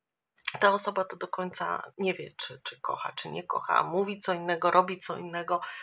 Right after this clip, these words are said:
dlatego uważajcie. Mam też wrażenie, że dla was, kochani, ta dziewiątka wody oznacza, że lepiej być samemu, lepiej tutaj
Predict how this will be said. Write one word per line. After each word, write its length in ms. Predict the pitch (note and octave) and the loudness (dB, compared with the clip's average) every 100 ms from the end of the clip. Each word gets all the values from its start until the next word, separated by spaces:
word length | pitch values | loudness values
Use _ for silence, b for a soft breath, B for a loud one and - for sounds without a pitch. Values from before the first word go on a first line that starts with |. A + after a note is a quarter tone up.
| B | B
dlatego 480 | - F3+ F#3+ E3+ - | -2 -2 0 0 0
uważajcie. 960 | - G#3+ F#3+ F3+ F3 E3 F3 - A#3 D4 B B B B | -2 6 6 8 4 2 -4 0 2 0 B B B B
Mam 240 | G3+ G#3+ G#3+ | 12 12 12
też 220 | G#3 G3 | 0 2
wrażenie, 560 | G3 F3+ F#3 F#3+ F#3+ | 2 2 2 0 -2
że 440 | F#3 F3+ F#3 F#3 F3 _ | -2 -2 2 2 2 _
dla 280 | - F3+ G3+ | 4 8 8
was, 280 | G3 F3+ - | 8 2 0
kochani, 460 | - - F3 F#3 | -4 -4 -8 -6
ta 120 | G3 F3+ | -2 -2
dziewiątka 640 | - F#3 F#3 - F#3 F#3 - | -4 -6 -8 -4 -4 -4 0
wody 320 | F#3 F#3 F#3 - | 2 4 2 0
oznacza, 600 | E3 F3 E3 - F3 F3 B B - | 0 0 -2 0 0 0 B B -6
że 220 | F3+ F3 | 0 2
lepiej 440 | E3+ F#3 G3+ F3 | 4 2 2 -2
być 240 | E3+ E3+ - | -2 -8 -6
samemu, 600 | - E3+ F#3 G#3 E3+ - - | -2 0 2 2 0 -2 -6
lepiej 680 | F3 F3+ F3+ F#3 G3+ F#3 | -4 -2 -2 -2 -4 -6
tutaj 480 | - G3+ F#3+ F3+ - | -8 -8 -4 -4 -6